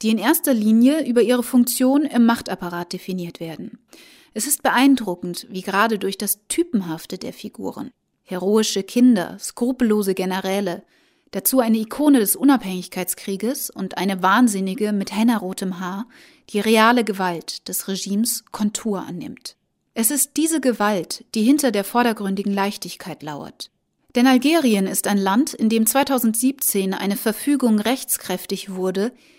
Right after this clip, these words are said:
die jede öffentliche Äußerung über den Bürgerkrieg der neunziger Jahre unter Strafe stellt. Und so darf im Roman Dezemberkids nur die Wahrheit sagen, wer Kind ist oder wahnsinnig.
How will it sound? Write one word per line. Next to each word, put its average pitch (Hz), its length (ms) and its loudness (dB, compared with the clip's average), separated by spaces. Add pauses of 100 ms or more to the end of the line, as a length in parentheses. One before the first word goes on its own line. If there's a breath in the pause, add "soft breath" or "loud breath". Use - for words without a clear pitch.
(240 soft breath)
die 220 80 -2
jede 262 720 0
öffentliche 254 640 0
Äußerung 208 580 0
über 208 180 -2
den 208 160 0
Bürgerkrieg 220 680 2
der 208 100 0
neunziger 202 440 0
Jahre 190 580 -2
unter 220 220 -2
Strafe 190 420 -8
stellt. - 520 -12 (140)
Und 226 140 2
so 277 100 0
darf 269 220 0
im 226 120 0
Roman 208 400 2
Dezemberkids 240 920 0
nur 262 340 6
die 214 180 -2
Wahrheit 190 400 0
sagen, 190 540 -4
wer 208 160 -4
Kind 269 320 0
ist - 380 -6 (120)
oder 202 240 0
wahnsinnig. 185 720 -6